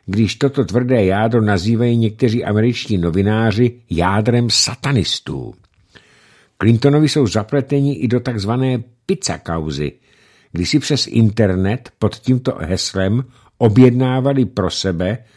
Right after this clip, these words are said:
nejenom Clintonovi, ale tam byla celá parta kolem milion-, miliardáře Epsteina,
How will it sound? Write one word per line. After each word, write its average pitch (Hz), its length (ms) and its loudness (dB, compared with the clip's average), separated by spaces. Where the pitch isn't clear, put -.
nejenom 151 420 4
Clintonovi, 101 680 2
ale 87 180 0
tam 101 220 0
byla 101 180 2
celá 90 360 -2
parta 143 380 -4
kolem 87 400 -2
milion-, 87 400 0
miliardáře 87 680 -2
Epsteina, 80 560 -6